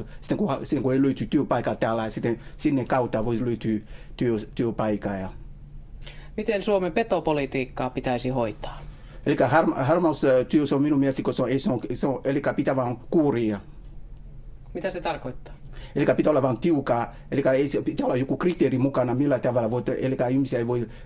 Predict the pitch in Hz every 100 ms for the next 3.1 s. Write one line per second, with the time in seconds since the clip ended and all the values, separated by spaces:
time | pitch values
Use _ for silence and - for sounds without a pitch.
0 | - 135 131 127 120 110 117 120 - 139
1 | - 120 117 131 113 110 143 131 117 117
2 | 135 120 143 - 143 135 117 135 120 107
3 | 110